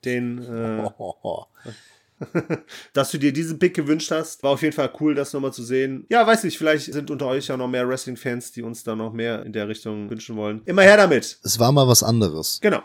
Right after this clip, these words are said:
Speaker 2: Und was anderes ist auch der folgende Patreon-Pick. Wir besprechen ja heute zwei.
Speaker 1: Richtig.
Speaker 2: Was daran liegt, dass ich letzte Woche es zeitlich einfach nicht geschafft habe. Und zwar, Peter, geht es
Speaker 1: Ach so.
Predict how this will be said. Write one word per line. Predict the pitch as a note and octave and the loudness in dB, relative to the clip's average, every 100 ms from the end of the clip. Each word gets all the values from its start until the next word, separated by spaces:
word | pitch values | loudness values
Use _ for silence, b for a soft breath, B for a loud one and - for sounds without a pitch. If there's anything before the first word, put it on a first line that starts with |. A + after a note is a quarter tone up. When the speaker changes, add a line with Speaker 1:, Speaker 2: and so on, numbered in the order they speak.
| - | -6
Speaker 2:
Und | G2 | -4
was | G2+ - | 0 2
anderes | A#2 B2+ B2 B2 - | 4 4 4 0 2
ist | - - | 2 2
auch | G#2 G#2+ - - | 0 -2 -4 -8
der | A2+ | -2
folgende | E3+ F3 G2 | 0 2 0
Patreon-Pick. | F2 G2+ - F#2+ G#2 A2+ | 0 -2 0 -4 -2 -2
Wir | G#2+ | -2
besprechen | G#2 C#3 C#3 A2 | -2 -2 0 2
ja | |
heute | A2 - | 0 -2
zwei. | - G2 F#2 C#3 | -2 -2 -2 -6
Speaker 1:
Richtig. | A#2+ - D4+ - | -10 -6 -8 -8
Speaker 2:
Was | - - | -4 0
daran | G2 F#2 | 0 0
liegt, | G2 F#2 | -2 -4
dass | F2+ F2+ | -6 -4
ich | - - | -6 -4
letzte | F2+ - G2 | -4 -4 -4
Woche | F2 F#2 | -8 -6
es | - - | 0 2
zeitlich | F2+ F2+ F2 | 2 -2 -6
einfach | E2+ | -8
nicht | E2+ - | -10 -6
geschafft | G2+ F#2 - | -4 -4 -8
habe. | F2+ G2 B2 F3 | -8 -8 -8 0
Und | A2+ | 2
zwar, | - G2+ E3+ G3 - | 4 4 2 -2 -2
Peter, | A#2 F#2 F#2 | 0 0 -8
geht | - A#2 | -4 -2
es | D3+ - | -2 -2
Speaker 1:
Ach | - | -2
so. | E3 A2 | -4 -6